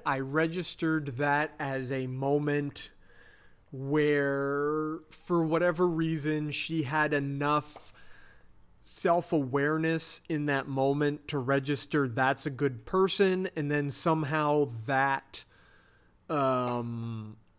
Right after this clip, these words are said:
memory survived all of her reprogrammings, uh, so that when she did finally become completely conscious,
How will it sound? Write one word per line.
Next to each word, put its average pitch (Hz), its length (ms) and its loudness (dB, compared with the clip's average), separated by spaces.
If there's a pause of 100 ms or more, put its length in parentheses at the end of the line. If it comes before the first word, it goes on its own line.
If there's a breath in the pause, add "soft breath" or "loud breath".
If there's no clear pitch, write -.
(180)
memory 160 760 0
survived 143 1120 2 (100)
all 143 300 4
of 143 160 0
her 156 200 4
reprogrammings, 226 1600 0 (100)
uh, 180 420 0
so 170 200 0
that 165 160 2
when 156 140 -2
she 160 180 -6
did 160 320 2
finally 156 400 -2
become 147 400 -4
completely 156 760 -4
conscious, 139 920 -4